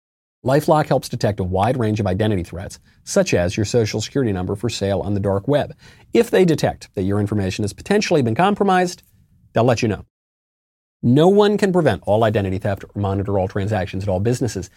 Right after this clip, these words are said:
but you can help protect what's yours with LifeLock by Norton. Join right now. Save up to twenty-five percent off your first year at lifelock dot com slash Knowles.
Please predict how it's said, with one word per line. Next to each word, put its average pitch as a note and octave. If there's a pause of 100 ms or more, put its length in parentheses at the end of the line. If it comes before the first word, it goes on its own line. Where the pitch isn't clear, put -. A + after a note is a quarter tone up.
(200)
but A#2+
you A#2
can -
help G#3+
protect C#3
what's G#2
yours F2
with G2
LifeLock F#2 (120)
by G#2
Norton. A2 (920)
Join C3
right C#3
now. D#3 (520)
Save B2
up G#2+
to G#2+
twenty-five E3+
percent A2
off G#2
your G#2+
first A2
year F#2
at F2+
lifelock D3
dot A#2+
com F#2+ (1120)
slash A2
Knowles. A2+